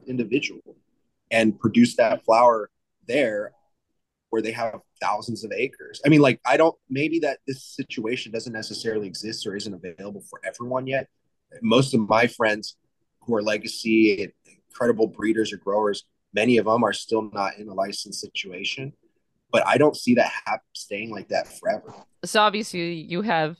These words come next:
Speaker 2: seriously some incredible knowledge about all things cannabis. Um, and, you know, looking through companies and brands, there's, uh, obviously a lot that people can learn from you. Do you have a, a place you can direct people to go check out your sites and your socials just to see what you're up to?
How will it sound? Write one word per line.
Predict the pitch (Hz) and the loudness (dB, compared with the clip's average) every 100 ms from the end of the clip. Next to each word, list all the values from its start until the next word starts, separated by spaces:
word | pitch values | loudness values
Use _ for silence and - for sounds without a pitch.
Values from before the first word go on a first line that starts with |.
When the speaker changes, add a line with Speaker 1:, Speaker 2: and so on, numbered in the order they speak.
| - _ | -18 _
Speaker 2:
seriously | - - 147 139 - 139 135 | -20 -8 -8 -8 -10 -12 -12
some | - 151 | -10 -10
incredible | 143 - 185 147 | -8 -8 -8 -6
knowledge | 143 139 135 139 135 - - | -6 -6 -8 -12 -16 -20 -14
about | 143 143 139 _ | -10 -10 -10 _
all | - | -14
things | - - - | -12 -14 -14
cannabis. | 135 131 135 165 - - - - | -10 -6 -2 -4 -4 -14 -14 0
Um, | 175 175 170 | 4 4 2
and, | 185 185 | 0 0
you | 196 | 0
know, | 185 | 0
looking | 196 220 | 0 -4
through | 214 214 | -6 -4
companies | 226 165 180 175 | -2 -2 -2 -2
and | 170 | -2
brands, | 151 151 151 147 151 - | -2 0 0 -2 -8 -6
there's, | 156 151 147 - - - _ _ - | -2 -2 -2 -8 -18 -20 _ _ -8
uh, | 147 | -4
obviously | 151 156 156 147 147 | -2 -2 -2 -6 -4
a | 139 | -2
lot | 143 143 123 | -2 -2 -4
that | 139 | -8
people | - 143 143 | -8 -8 -8
can | 139 147 135 | -8 -10 -10
learn | 139 139 | -8 -8
from | 151 147 | -6 -6
you. | 147 | -6
Do | 139 151 | -6 -4
you | 156 | -2
have | 156 | 0
a, | 160 143 135 - - | -2 -2 -6 -14 -12
a | |
place | - 165 151 - | -4 0 0 0
you | 147 | -4
can | 156 | -4
direct | 143 147 143 | -2 -2 -2
people | - 151 139 - | -8 -8 -10 -8
to | 143 143 | -6 -6
go | 147 | -6
check | 131 160 135 | -6 -6 -2
out | 143 - | -2 -2
your | 123 | -6
sites | - - 147 147 151 - | -10 -4 -2 0 -4 -6
and | 135 | -10
your | 107 139 | -8 -8
socials | - 147 143 151 | -2 -2 -2 -8
just | 139 143 - | -8 -12 -14
to | |
see | - 147 | -8 -6
what | 139 131 | -4 -4
you're | 143 | -4
up | 139 | -4
to? | - 156 | -2 -4